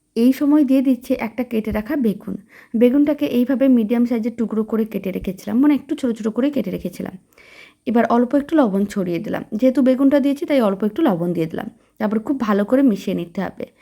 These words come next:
আর ফ্লেমটা medium to high-তে রেখে আরও এইভাবে সাত থেকে আট মিনিট রান্না করে নিতে হবে। এতে বেগুনগুলো বেশ ভাজা ভাজা হয়ে যাবে, আর মাছের তেল ও ডিমটাও বেশ ভাজা ভাজা হয়ে যাবে।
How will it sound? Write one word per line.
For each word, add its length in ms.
আর 220
ফ্লেমটা 300
medium 400
to 80
high-তে 320
রেখে 260
আরও 280
এইভাবে 520
সাত 340
থেকে 220
আট 280
মিনিট 300
রান্না 280
করে 240
নিতে 260
হবে। 220
এতে 240
বেগুনগুলো 580
বেশ 240
ভাজা 280
ভাজা 240
হয়ে 160
যাবে, 400
আর 200
মাছের 480
তেল 220
ও 40
ডিমটাও 400
বেশ 280
ভাজা 220
ভাজা 260
হয়ে 200
যাবে। 220